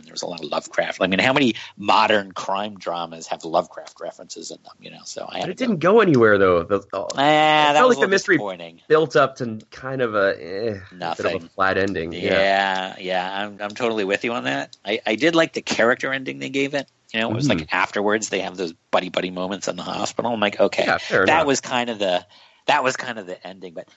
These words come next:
Speaker 1: yeah, you know, it was, was really funny. I don't know. I, I don't wanna spoil it if anyone hasn't seen it. But not only was it, like, disappointing, but they were like, "Yeah, we got this thing,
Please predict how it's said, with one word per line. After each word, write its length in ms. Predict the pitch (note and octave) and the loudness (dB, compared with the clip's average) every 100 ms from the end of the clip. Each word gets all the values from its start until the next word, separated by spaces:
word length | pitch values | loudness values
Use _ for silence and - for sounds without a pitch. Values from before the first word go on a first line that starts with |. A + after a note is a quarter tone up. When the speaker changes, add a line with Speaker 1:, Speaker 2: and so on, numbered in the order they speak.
| _ _ _ _ _ | _ _ _ _ _
Speaker 1:
yeah, 220 | - F#3+ F3 | 0 2 2
you 100 | D3+ | 0
know, 100 | D#3+ | -2
it 20 | |
was, 240 | C3+ - | -4 -8
was 340 | A#2 B2+ A2+ - | -10 -10 -10 -8
really 260 | C3+ B2+ | -2 -2
funny. 220 | - A#2 | 0 -2
I 40 | G2 | 0
don't 100 | G2 | -2
know. 200 | F2+ F2 | -6 -8
I, 340 | F2+ F2+ _ F2 | -12 -16 _ -10
I 40 | |
don't 80 | G2 | -8
wanna 100 | E2+ | -8
spoil 360 | - - F#2 E2+ | -6 -2 0 0
it 80 | |
if 180 | D#2+ - _ | -2 -10 _
anyone 240 | F#2 F2 E2 | -8 -6 -6
hasn't 240 | F2 D#2+ | -6 -2
seen 160 | - F2 | -2 -2
it. 80 | - - | -8 -2
But 160 | A#2 | 0
not 180 | C#3+ C4+ | 2 4
only 160 | B3+ D#3+ | 2 2
was 160 | C3+ | 0
it, 100 | C3 | -2
like, 320 | A2 G2 F#2+ _ _ | -10 -14 -16 _ _
disappointing, 600 | C#3+ A2+ G#2 D3+ A2 G2 - - _ - | -14 -12 -12 -12 -10 -14 -16 -18 _ 0
but 160 | G#2+ | 2
they 80 | A2 | 4
were 100 | A2 | 4
like, 240 | A2+ G#2+ - - - - - | 4 0 -2 -20 -18 -16 -2
"Yeah, 240 | F4+ G#4+ F4+ | 2 4 4
we 100 | E4 | 4
got 200 | G4 - | 2 2
this 240 | D4+ - | 2 2
thing, 360 | - C3+ B2 | 4 2 2